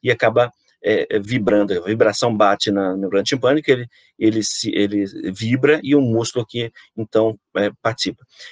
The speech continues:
E o estapédio nessa imagem aqui não, não está presente, o músculo, então, é o nosso menor músculo do corpo. Ele se insere, então, na região cervical aí do estribo, seria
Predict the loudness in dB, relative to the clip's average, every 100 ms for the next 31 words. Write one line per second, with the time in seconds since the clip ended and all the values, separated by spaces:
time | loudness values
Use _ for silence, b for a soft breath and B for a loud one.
0 | -4 -2 0 4 4 4 2 0 0 0
1 | -2 -2 -4 0 0 -2 -2 -2 -2 -2
2 | -4 -2 -2 -2 0 -2 -2 -4 -4 -4
3 | -4 -2 2 0 0 _ _ _ _ _
4 | _ -2 4 4 4 4 4 6 4 2
5 | -4 0 0 0 -4 -8 -8 -2 -2 -2
6 | -10 B B B B -6 -4 -2 0 0
7 | 2 2 0 B B -8 -2 0 0 0
8 | 0 0 -2 -4 0 2 4 2 -2 -4
9 | -4 -2 0 0 -2 -8 -10 -8 -4 -4